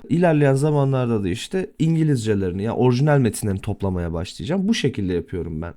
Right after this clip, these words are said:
Hem biraz koleksiyonculuk kafasıyla yapıyorum hem de kesinlikle kütüphane durması gereken kitapları topluyorum. Örneğin Tanpınar, Ali Teoman,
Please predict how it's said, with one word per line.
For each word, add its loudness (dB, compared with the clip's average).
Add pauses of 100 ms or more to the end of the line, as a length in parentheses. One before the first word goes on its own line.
Hem 2
biraz 2
koleksiyonculuk 0
kafasıyla -2
yapıyorum -2
hem 2
de 0
kesinlikle -2
kütüphane -4
durması 2
gereken -2
kitapları -8 (140)
topluyorum. -4
Örneğin 8
Tanpınar, 2 (120)
Ali 4
Teoman, 4